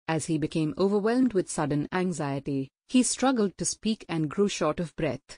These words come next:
forcing him to cut the segment short. He later learned that his panic attack, which he refers to as the most embarrassing moment of his life, likely resulted from his attempts to self-medicate his recent depression with ecstasy and cocaine.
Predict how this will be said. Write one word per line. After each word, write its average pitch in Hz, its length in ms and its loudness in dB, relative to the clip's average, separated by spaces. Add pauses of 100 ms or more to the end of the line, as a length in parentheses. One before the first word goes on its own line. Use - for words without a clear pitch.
(220)
forcing 190 440 2
him 156 180 2
to 139 100 -2
cut 208 280 -4
the 175 100 2
segment 190 480 0
short. - 480 -2 (400)
He 240 120 4
later 277 320 4
learned 160 340 4
that 160 160 -4
his 156 160 -6
panic 202 420 2
attack, 156 420 -2 (160)
which 220 200 0
he 240 120 4
refers 170 460 2
to 185 120 0
as 202 260 2
the 220 100 2
most 202 320 2
embarrassing 185 680 2
moment 180 380 2
of 156 100 -2
his 156 240 0
life, 170 380 0 (180)
likely 202 420 2
resulted 147 520 0
from 170 220 0
his 175 180 0
attempts 147 480 -2
to 175 120 -4
self-medicate 180 840 0
his 175 260 -4
recent 170 380 0
depression 180 520 0
with 151 220 0
ecstasy 151 640 -2
and 160 180 -2
cocaine. 143 640 -2